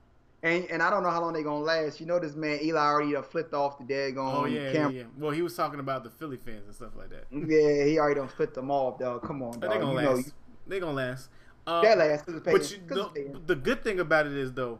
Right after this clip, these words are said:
Speaker 2: so, like, how yesterday was, it was starting to become a complete wash, and it was, like, a boring game to watch. They made it entertaining the whole entire time.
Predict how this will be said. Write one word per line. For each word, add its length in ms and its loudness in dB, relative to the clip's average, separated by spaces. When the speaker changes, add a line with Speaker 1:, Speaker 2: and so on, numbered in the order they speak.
Speaker 2:
so, 180 -8
like, 340 -2
how 160 -2
yesterday 460 -4
was, 320 -2
it 100 -6
was 100 -10
starting 260 -4
to 20 -12
become 240 -6
a 40 -6
complete 460 -10
wash, 580 -4
and 120 -6
it 20 -4
was, 160 -4
like, 120 -4
a 60 -8
boring 360 -4
game 180 -8
to 60 -6
watch. 240 -4
They 140 0
made 180 0
it 60 -8
entertaining 480 -6
the 80 -10
whole 100 -12
entire 220 -14
time. 180 -18